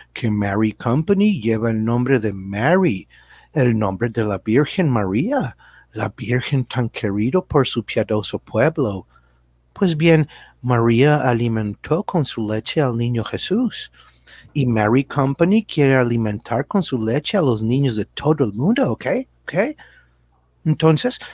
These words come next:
sin sacar fuera nada, ni una vaquita, ni una gotita de leche, queremos hacer aquí una gran industria de leche en polvo,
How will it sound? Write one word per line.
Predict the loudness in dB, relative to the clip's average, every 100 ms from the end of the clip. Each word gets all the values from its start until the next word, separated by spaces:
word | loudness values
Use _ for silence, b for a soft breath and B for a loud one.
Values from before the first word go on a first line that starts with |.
| B -10
sin | -4 -2 -2
sacar | -6 -8 -4 0 0
fuera | 0 2 4 4
nada, | 4 2 0 -6 -14 _ _ _ _ _ _
ni | -6 -6 -4
una | 0 0
vaquita, | -2 -6 -6 -6 -4 -4
ni | -2
una | -2 -2
gotita | -4 -8 -12 -8
de | -2 -2
leche, | -4 -10 -10 -10 B B B -14
queremos | -10 -6 -4 -4 -6
hacer | -6 -4 -4
aquí | -6 -6 -8 -4
una | -4 -4 -6
gran | -8 -6 -2 -2
industria | -2 -2 -4 -4 -6 -4
de | -4
leche | -4 -4 -6 -8
en | -8
polvo, | -4 0 0 -2 -12